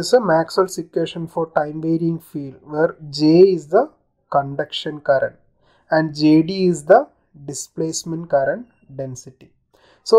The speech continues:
ഇതിൻ്റെ കേസിൽ എങ്ങനെയാണെന്ന് പറഞ്ഞു കഴിഞ്ഞാൽ ജെയുടെ എക്സ്പ്രഷൻ എന്ന് പറയുന്നത് സിഗ്മ ഇ ആണ്. This J is expressed as sigma E.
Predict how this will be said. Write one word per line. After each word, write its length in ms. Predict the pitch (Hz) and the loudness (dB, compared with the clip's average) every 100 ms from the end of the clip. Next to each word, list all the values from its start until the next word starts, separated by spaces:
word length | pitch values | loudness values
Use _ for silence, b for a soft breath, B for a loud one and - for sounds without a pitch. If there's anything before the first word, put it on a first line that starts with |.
| 233 - | 4 -2
ഇതിൻ്റെ 220 | 208 262 294 | 0 0 6
കേസിൽ 320 | 220 208 220 214 | 6 6 -4 -6
എങ്ങനെയാണെന്ന് 360 | 202 202 202 190 | 0 0 4 2
പറഞ്ഞു 180 | 180 170 | 2 -6
കഴിഞ്ഞാൽ 180 | 196 180 160 | -8 -8 -4
ജെയുടെ 520 | 160 175 196 214 226 185 | 0 6 6 6 0 0
എക്സ്പ്രഷൻ 420 | 165 - 185 - 190 | -2 -6 -8 -8 -8
എന്ന് 120 | 190 185 | 2 4
പറയുന്നത് 380 | 170 160 165 202 - | 4 -2 -10 -10 -12
സിഗ്മ 340 | 156 - 160 208 269 _ _ _ _ _ 170 165 | -14 -10 0 0 -2 _ _ _ _ _ -6 -2
ഇ 40 | 160 131 | 0 -2
ആണ്. 140 | 120 _ _ _ 147 | -4 _ _ _ -10
This 160 | 156 151 143 | -8 -8 -6
J 120 | 156 156 156 | -2 0 0
is 100 | 170 165 | -2 -8
expressed 440 | 135 - 156 - 165 226 | -10 -8 -8 -4 4 4
as 140 | 285 - _ _ _ _ - | 2 -12 _ _ _ _ -10
sigma 380 | - 143 147 143 143 _ | -10 -8 -4 -4 -4 _
E. 40 | 156 | -18